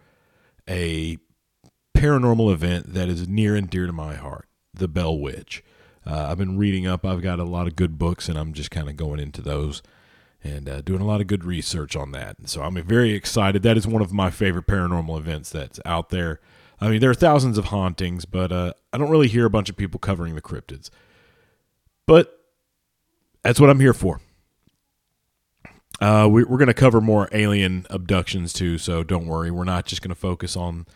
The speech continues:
the plethora of strange animals that are out there.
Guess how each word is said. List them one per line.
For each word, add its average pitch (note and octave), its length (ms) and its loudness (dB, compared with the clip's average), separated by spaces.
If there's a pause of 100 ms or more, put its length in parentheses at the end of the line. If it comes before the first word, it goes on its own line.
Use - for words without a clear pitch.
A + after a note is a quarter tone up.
(600)
the G2 100 -2
plethora G2+ 540 2
of F2+ 540 -2
strange F#2+ 560 -2
animals F#2 480 -2
that F#2 160 0
are F2 100 -2
out E2+ 260 -4
there. E2+ 380 -4